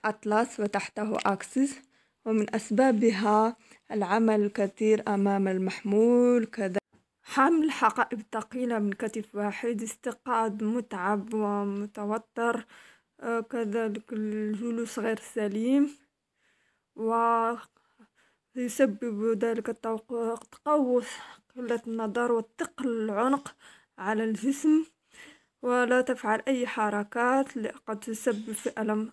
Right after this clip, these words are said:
الظهر والضغط على الفقرات. فللرجوع إلى التقويم السليم للعمود الفقري، أولًا عليكم التخلي على الهاتف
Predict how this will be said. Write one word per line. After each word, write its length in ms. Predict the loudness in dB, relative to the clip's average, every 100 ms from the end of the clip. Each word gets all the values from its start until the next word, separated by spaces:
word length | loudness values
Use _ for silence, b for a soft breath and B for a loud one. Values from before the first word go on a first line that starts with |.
| -8
الظهر 520 | -10 -8 -10 -6 -4
والضغط 520 | -2 -4 -6 -10 -10
على 140 | -8 -8
الفقرات. 720 | -8 -14 -6 -2 4 4 2 B B B _
فللرجوع 1200 | 0 2 2 0 -2 -2 -2 4 4 4 4 4
إلى 480 | 2 -4 0 -2 -2 b b b
التقويم 720 | -16 _ -12 2 6 6 6 2
السليم 760 | -4 -2 0 4 4 4 4 2 2 0 -2 -6 b b b -10
للعمود 460 | -2 2 4 4 0
الفقري، 920 | -4 -10 -8 -4 -2 0 0 -2 -6 _ _ _ _ _ _ _ _ _ _ _ _ _ _ _ _ _ _ 0
أولًا 540 | 4 4 4 2 2
عليكم 560 | 0 2 2 0 -2 -2
التخلي 800 | -4 -6 -2 0 0 2 2 4
على 560 | 2 2 4 4 2 -4 B B _ -4
الهاتف 960 | -4 -2 0 0 0 -4 -4 -8 -18